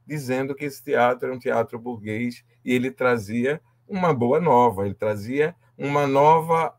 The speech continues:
uma nova constituição de um novo fazer teatral.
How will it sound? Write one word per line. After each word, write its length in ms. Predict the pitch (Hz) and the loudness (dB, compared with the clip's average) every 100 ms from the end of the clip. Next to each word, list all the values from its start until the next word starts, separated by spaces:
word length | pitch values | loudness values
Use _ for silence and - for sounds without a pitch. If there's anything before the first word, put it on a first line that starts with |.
| - | -8
uma 200 | 135 139 | -4 0
nova 280 | 151 170 | 2 2
constituição 920 | 165 175 165 175 - 151 - - 135 147 | -2 -6 -8 -12 -10 -10 -6 -4 -2 -2
de 60 | |
um 100 | 156 | -4
novo 320 | 139 143 147 143 _ _ | -4 -4 -4 -10 _ _
fazer 340 | 135 120 131 | -2 2 0
teatral. 640 | 127 151 151 98 82 82 | 0 -2 -2 -6 -8 -10